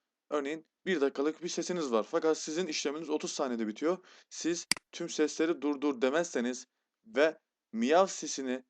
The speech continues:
bitene kadar çal veya herhangi bir sesi bitene kadar çal demez, de-, derseniz tüm sesleri durdurmazsanız o ses bitene kadar çalacaktır arkadaşlar.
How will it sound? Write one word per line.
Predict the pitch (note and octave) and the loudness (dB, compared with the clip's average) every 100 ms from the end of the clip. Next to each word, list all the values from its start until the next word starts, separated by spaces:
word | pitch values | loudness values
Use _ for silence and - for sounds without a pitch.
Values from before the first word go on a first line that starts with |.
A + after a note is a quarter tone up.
| _ _ _ _ _ _ _ | _ _ _ _ _ _ _
bitene | - C#3 F3+ | -4 0 0
kadar | D3+ B2+ A#2+ | 2 2 2
çal | A2+ - A#2+ A#2+ | 0 2 4 4
veya | B2+ C3+ | 4 6
herhangi | C#3+ E3+ E3+ | 4 2 -2
bir | C#3 | -6
sesi | C3 B2+ | -8 -6
bitene | B2+ C#3 | -6 -2
kadar | C3+ A2+ | 0 0
çal | G#2 B2 | 0 0
demez, | A2+ C3 C#3+ - | 0 -2 -6 -8
de-, | A2+ A2 - | -8 -4 4
derseniz | C3+ D3 C3 C#3 - _ _ _ _ _ _ - | 4 4 -4 -10 -12 _ _ _ _ _ _ -8
tüm | F#3 | -4
sesleri | E3 D3+ D3+ C3+ | -2 0 0 -2
durdurmazsanız | D3 F3 F#3 F3+ D#3+ - | -2 -2 -4 -4 -6 -4
o | D#3+ | -4
ses | E3+ E3+ - | -4 -6 -6
bitene | - D#3+ | -4 0
kadar | D#3+ D#3 | 2 2
çalacaktır | D#3 C3+ B2+ A2 | 0 0 0 -2
arkadaşlar. | G#2+ G2+ F#2 - | -4 -4 -8 -10